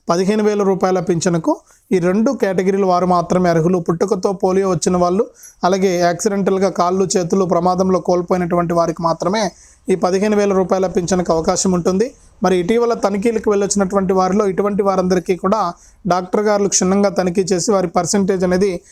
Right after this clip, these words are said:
పెంచడం జరిగింది. మరి పర్సెంటేజ్ పెంచినటువంటి వారందరికీ కూడా ఇక్కడ ప్రభుత్వం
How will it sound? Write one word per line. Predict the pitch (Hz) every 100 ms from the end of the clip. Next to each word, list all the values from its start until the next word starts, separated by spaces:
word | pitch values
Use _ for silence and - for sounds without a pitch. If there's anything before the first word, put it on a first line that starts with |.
| _ -
పెంచడం | 185 185 208 196
జరిగింది. | 180 180 180 285 - _ _
మరి | 190 185
పర్సెంటేజ్ | 170 175 233 220 220 190
పెంచినటువంటి | 196 190 208 202 202 196
వారందరికీ | 196 180 180 185 202
కూడా | 180 180 214 175 175 - _ -
ఇక్కడ | 185 196 175 170 180 _ _ -
ప్రభుత్వం | 175 190 190 185 180